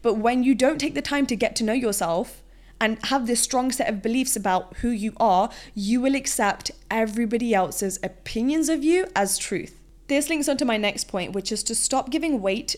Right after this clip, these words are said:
to other people's opinions, not just insults, but compliments.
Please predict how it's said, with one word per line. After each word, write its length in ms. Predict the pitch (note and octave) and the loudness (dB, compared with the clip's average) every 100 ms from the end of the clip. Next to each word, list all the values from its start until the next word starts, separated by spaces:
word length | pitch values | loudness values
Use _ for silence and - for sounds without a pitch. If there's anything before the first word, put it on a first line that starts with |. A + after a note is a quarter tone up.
| - | -8
to 180 | - A#3 - | -8 -4 -4
other 180 | G#3 | -2
people's 340 | G#3+ A3 G#3+ G#3 | -4 -6 -6 -6
opinions, 720 | G3+ - F#3+ F#3+ B3 G#4+ - - - | -6 -8 -6 -4 -2 -4 -8 -12 -8
not 280 | A3 A#3 B3+ | 0 0 0
just 240 | A#3+ C4 - | -2 -2 -4
insults, 520 | A3 A3+ B3+ D#4+ D#4+ | -2 0 0 0 -2
but 260 | - - - | -6 -8 -6
compliments. 640 | - F3+ - E3 - - | -8 -8 -10 -14 -12 -12